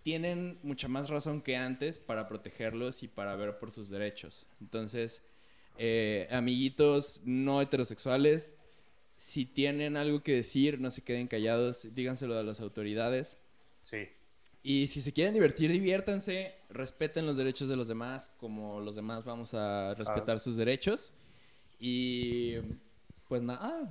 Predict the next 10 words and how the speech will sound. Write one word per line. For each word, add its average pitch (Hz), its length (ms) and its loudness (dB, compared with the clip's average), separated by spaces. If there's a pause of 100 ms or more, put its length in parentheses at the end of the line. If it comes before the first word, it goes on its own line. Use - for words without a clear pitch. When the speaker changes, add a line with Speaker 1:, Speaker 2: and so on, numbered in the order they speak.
(100)
Speaker 1:
este, 113 920 0
qué 135 100 2
bueno 135 400 2
que 104 540 -2
un 120 160 -2
grupo 135 260 0
como 107 220 -4
Rammstein 123 520 -4
esté 117 240 -6
promoviendo, 117 800 -2